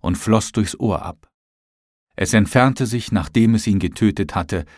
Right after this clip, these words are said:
wie wenn es nun nichts mehr bei ihm zu tun hätte.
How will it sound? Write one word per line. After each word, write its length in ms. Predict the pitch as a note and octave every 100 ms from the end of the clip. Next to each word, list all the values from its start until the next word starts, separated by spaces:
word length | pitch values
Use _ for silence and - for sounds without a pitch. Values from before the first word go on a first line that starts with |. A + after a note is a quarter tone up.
| _ _ _
wie 160 | C#3 B2
wenn 160 | B2
es 160 | A#2+ -
nun 160 | A#2 A2
nichts 300 | A2 - A#2+
mehr 160 | G#2+
bei 140 | G#2 G#2
ihm 180 | G2+
zu 100 | -
tun 300 | - A2 E2
hätte. 360 | D2 D2 - -